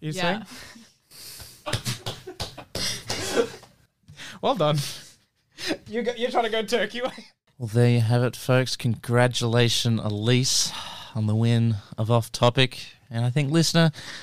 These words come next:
Speaker 3: I think you've learned a couple different things in the recent Off Topics. You've learned about some amazing things to see and taste in Europe. Not only do you have the wonderful Turkish delight in Turkey,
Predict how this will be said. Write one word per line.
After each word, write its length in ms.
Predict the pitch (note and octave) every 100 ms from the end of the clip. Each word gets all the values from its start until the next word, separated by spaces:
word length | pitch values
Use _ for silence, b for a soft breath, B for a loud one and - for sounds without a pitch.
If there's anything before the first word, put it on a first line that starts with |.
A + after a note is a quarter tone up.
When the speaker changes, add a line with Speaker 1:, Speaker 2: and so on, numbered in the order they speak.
| B -
Speaker 3:
I 60 |
think 100 | B3+
you've 140 | C#4+ A3+
learned 180 | A3+
a 60 | G#3
couple 280 | - A3+ A3
different 320 | A#2+ A2 G2+
things 300 | G2+ G2 F#2+
in 60 | G2+
the 80 |
recent 400 | G2 G2+ - G2 -
Off 180 | G2+ G2
Topics. 460 | - A#2 B2 - G#2+
You've 100 | A2
learned 300 | A#2 A#2 G#2+
about 280 | A2+ A2+
some 380 | - A2 A2 G#2+ -
amazing 640 | A2 A#2 D3 D#3+ D#3+ C#3+ A#2
things 680 | A#2+ A#2+ A#2 A2 A2 - b b b -
to 100 | -
see 580 | - A2 G#2 G#2 G2+ G#2 _ -
and 100 | G2+
taste 340 | G2+ G2 -
in 100 | F#2+
Europe. 260 | F#2+ - -
Not 260 | A#2 B2 A2+
only 420 | A#2 A#2+ A#2 A#2
do 100 | A2
you 60 | A2
have 140 | G2
the 240 | G2 G2 - B B B B -
wonderful 600 | A2 A#2 B2+ A2+ G#2+ G2 - -
Turkish 560 | - B2+ A2+ - G#2+ -
delight 440 | G2+ G#2 A#2 - -
in 380 | G#2 G2+ G2+ G#2
Turkey, 440 | - A2+ - -